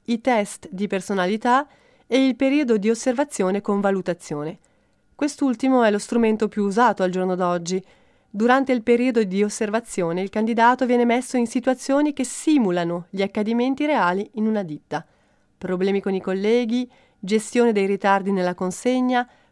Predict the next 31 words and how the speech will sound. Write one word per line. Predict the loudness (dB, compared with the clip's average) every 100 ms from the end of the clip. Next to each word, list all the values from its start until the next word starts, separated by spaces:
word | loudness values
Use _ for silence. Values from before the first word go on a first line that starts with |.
| _
conflitti | 0 0 0 -2 -2 -2 -2
di | 0
ogni | 2 0
genere. | 0 -2 -4 -8 -10 _ _ _ _ _ _
I | -4 -2
selezionatori | 2 0 2 0 2 2 0
osservano | -2 0 0 2
il | 2
modo | 2 2
in | 0
cui | -2 -2
i |
candidati | 0 0 2 0 0 -2
reagiscono | 0 0 -2 -6 -4 -4 -4 -4
in | -6
tali | -2 -2 -4
situazioni. | -8 -8 -8 -8 -8 -8 -12 _ _ _ _ _ _
Si | -8
tratta | -2 0 0
di | 0
un | 2
metodo | 2 0 -2
davvero | 0 2 2 2
utile | -2 -4 -4
per | -2
avere | 0 0 0
un |
ritratto | -2 -2 0 0 -2
completo | -2 0 0 -2 -2 -2 -4
del | -4 -6
candidato. | -4 -2 -2 -4 -6 -8 -10